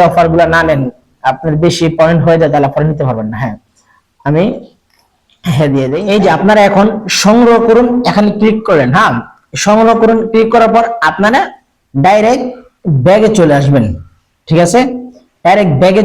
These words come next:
চলে আসার পর তারপর আপনারা ওইখানে অংশগ্রহণ করার পর আপনারা ওই যে দেখেন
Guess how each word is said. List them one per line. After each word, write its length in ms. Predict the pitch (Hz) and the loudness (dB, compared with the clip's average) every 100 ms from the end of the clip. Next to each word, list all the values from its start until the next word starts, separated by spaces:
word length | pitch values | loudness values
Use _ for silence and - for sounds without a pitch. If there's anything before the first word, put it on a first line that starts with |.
| 208 | 2
চলে 160 | 202 | 2
আসার 260 | 208 208 226 - | 2 0 -4 -2
পর 120 | 277 - - - - | -4 -6 -14 -20 -10
তারপর 440 | 175 196 185 214 226 196 | -6 -4 -2 0 0 0
আপনারা 320 | 208 214 214 254 - - - _ - | 2 2 2 0 -6 -14 -20 _ 0
ওইখানে 380 | 180 185 190 208 | 2 4 4 4
অংশগ্রহণ 680 | 170 180 190 190 175 165 175 180 180 | 2 2 2 2 4 4 2 2 0
করার 300 | 160 170 175 - | 0 2 0 -2
পর 160 | 180 208 - - - 143 | -2 0 -4 -12 -8 -6
আপনারা 340 | 139 165 175 214 - _ - | -4 -2 0 -2 -6 _ -4
ওই 100 | 196 | 0
যে 100 | 180 | 2
দেখেন 320 | 165 165 175 | 2 0 0